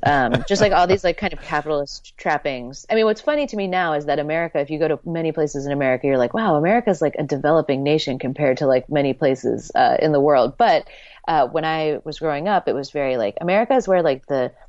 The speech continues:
the, like, nice, fancy stuff is, uh, and, like, the cool stuff. Um, and then also just things like, you know, I, I, even on my sort of dorky b-, and things, like, I really loved books, and, like, they're just,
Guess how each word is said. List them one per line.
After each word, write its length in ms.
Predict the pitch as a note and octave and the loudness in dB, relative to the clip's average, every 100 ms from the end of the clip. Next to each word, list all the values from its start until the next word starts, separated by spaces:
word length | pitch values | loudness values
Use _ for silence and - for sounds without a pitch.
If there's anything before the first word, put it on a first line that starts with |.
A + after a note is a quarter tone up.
| - _ _ _ _ _ - | -20 _ _ _ _ _ -6
the, 100 | D#3 | 0
like, 180 | C#3 B2+ | 0 0
nice, 520 | B2 C3 C3 - - - | -4 -6 -8 -10 -20 -10
fancy 380 | C3 C3 B2+ A#2 | -6 -4 -2 -4
stuff 360 | - - F#2+ - | 0 -2 -2 -2
is, 500 | G2 - - - - | 0 -2 -6 -14 0
uh, 360 | C3 A#2 G2+ G2 - - | 2 4 2 -2 -10 -12
and, 80 | - | -6
like, 140 | B2+ A#2+ | -4 -4
the 100 | A2+ | -6
cool 420 | - F#3 E3 D3+ | 0 4 4 2
stuff. 440 | - A#2+ - - - _ - - - | 0 0 0 -2 -10 _ -20 -12 -2
Um, 520 | D3 B2+ A2 G#2 - - - _ _ _ | 2 2 0 -4 -12 -18 -20 _ _ _
and 200 | B3+ C4+ | 0 4
then 100 | D4 | 4
also 280 | D#4 E4 D#4+ | 4 2 2
just 200 | B3+ A#3+ | 2 -2
things 200 | A3+ G#3+ | -2 -2
like, 220 | G3 F#3 - | 0 -2 -2
you 60 | |
know, 80 | C#4 | 2
I, 240 | G3+ G3 - | 2 2 -2
I, 220 | - A#2+ - - | -2 -4 -4 -6
even 300 | G#3 F#3 F3 | -4 -2 -2
on 120 | E3 | 0
my 240 | D#3+ C#3 - | 0 -2 -2
sort 220 | E3 C#3+ | 0 0
of 60 | |
dorky 560 | C#3 D#3 D#3 C#3 C3 A#2+ - - - | 2 0 0 -2 -2 -4 -12 -20 -8
b-, 300 | - - D3 - | -8 -6 -8 -2
and 200 | D#3+ - | -4 0
things, 260 | D#3 C3 C#3 | 0 0 2
like, 200 | D3 D3+ - | 0 0 0
I 60 | |
really 240 | E3+ F#3+ G3 | 2 4 4
loved 480 | F3+ - D#3+ D3+ - | 2 4 2 2 2
books, 300 | A#3 A3+ E3+ | 2 2 -4
and, 80 | |
like, 180 | D3+ C3+ | -4 -2
they're 100 | D3 | -2
just, 260 | D3+ D3 | -2 -6